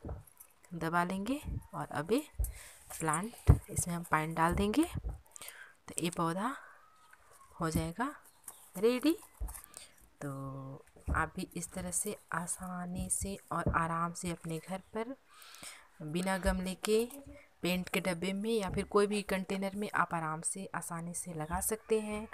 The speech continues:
कोलियस के प्लांट और इसको पिंचिंग कर कर के ढेर सारे पौधे बना सकते हैं। तो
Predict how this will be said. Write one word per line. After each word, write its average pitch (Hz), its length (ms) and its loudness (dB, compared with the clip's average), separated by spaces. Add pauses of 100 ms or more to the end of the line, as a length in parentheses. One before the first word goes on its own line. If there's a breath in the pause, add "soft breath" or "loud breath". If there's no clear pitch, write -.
(460 loud breath)
कोलियस 180 380 8
के - 80 -2
प्लांट 196 440 4 (100)
और 160 160 2
इसको 170 180 -4
पिंचिंग 190 460 0
कर 185 160 -2
कर 196 180 -2
के 190 140 -4
ढेर 175 240 -4
सारे 175 260 2
पौधे 156 320 0
बना 165 280 2
सकते 208 400 -4
हैं। 202 260 -6 (1040 loud breath)
तो 143 380 -6